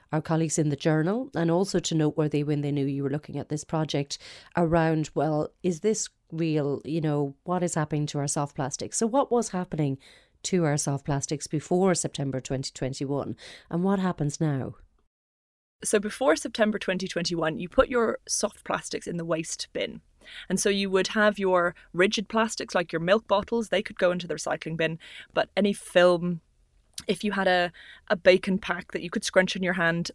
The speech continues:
Speaker 2: all that had to go into the waste bin. And what would typically happen with that is that it would go to landfill or incineration. Since September twenty twenty-one, if people are putting their soft plastic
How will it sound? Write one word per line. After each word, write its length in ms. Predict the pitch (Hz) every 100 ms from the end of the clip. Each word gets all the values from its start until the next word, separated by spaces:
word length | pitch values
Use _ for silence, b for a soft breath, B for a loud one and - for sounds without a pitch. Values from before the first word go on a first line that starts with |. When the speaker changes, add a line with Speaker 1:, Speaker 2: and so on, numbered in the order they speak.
| -
Speaker 2:
all 200 | 214 220
that 160 | 196
had 160 | 180 165
to 80 | 165
go 320 | 156 151 170 -
into 400 | 160 156 - 165
the 80 | 165
waste 340 | 214 220 -
bin. 240 | 156 147 B B B
And 120 | 185
what 80 | 185
would 120 | 202
typically 380 | - 277 262 208
happen 340 | 190 185 190
with 140 | 180 -
that 300 | 208 220 - B B
is 140 | 185 180
that 100 | 180
it 60 |
would 100 | 170
go 140 | 180 175
to 180 | - 175
landfill 640 | 190 202 - 202 185 -
or 140 | 165
incineration. 680 | 165 - 151 101 - - - - _ _ _ _ _ _ - B B B
Since 540 | - 233 277 254 - -
September 420 | - 240 220 196
twenty 280 | - 190 185
twenty-one, 560 | 185 170 165 165 208 277 B B B
if 240 | 277 294 -
people 320 | 269 226 -
are 220 | - 233
putting 400 | - 220 208 180
their 120 | 165
soft 260 | - 170 -
plastic 540 | 165 - - - -